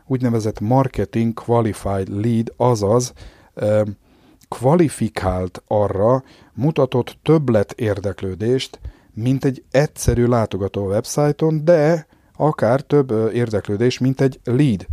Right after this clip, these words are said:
aki alapadatokat adott. Tehát eddig, ö, három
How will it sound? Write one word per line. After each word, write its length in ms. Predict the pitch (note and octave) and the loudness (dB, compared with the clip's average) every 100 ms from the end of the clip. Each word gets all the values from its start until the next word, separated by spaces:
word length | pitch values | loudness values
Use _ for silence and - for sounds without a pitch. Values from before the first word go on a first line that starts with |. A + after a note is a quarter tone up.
| - | -6
aki 220 | G#2+ - | -4 2
alapadatokat 680 | G#2 G2 G2+ F#2+ F#2+ F#2 F2+ | 2 2 -2 -2 -4 -6 -8
adott. 340 | E2 D#2+ - _ _ _ _ - - - | -8 -12 -18 _ _ _ _ -20 -20 -4
Tehát 300 | A2 A#2 - | 0 0 0
eddig, 580 | - C#3+ D#3+ C3+ A2+ A#2+ _ - - | 0 0 2 0 -2 -10 _ -18 -8
ö, 200 | A#2 G#2+ G2+ - | -4 -2 -2 -4
három 560 | - C#3+ D#3 B2 G2 | -2 2 4 4 0